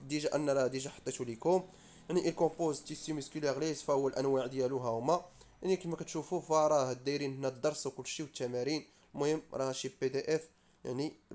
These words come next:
فيه كامل هاد الشيء. نشوفوا، آه، اول اكزرسيس ديالو. قال لك هنا ابروبو دو تيسي ميسكولير، واش هو، آه، اي توجور ليس،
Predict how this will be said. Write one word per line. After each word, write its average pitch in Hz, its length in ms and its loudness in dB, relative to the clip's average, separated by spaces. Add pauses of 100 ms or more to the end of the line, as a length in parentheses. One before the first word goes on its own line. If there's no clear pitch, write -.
(140)
فيه 147 260 -8
كامل 135 420 0
هاد 113 80 -4
الشيء. - 260 -8 (1500)
نشوفوا، 156 420 -4 (140)
آه، 127 220 2
اول 139 400 0
اكزرسيس 123 480 -2
ديالو. 127 360 -4 (580)
قال 156 80 2
لك 160 140 -2
هنا 160 280 2
ابروبو 151 480 2
دو 143 80 -8
تيسي 131 320 -6
ميسكولير، 127 600 0 (360)
واش 143 260 -2
هو، 151 260 2 (280)
آه، 139 340 4
اي 156 60 0
توجور 139 440 -2 (120)
ليس، 156 400 2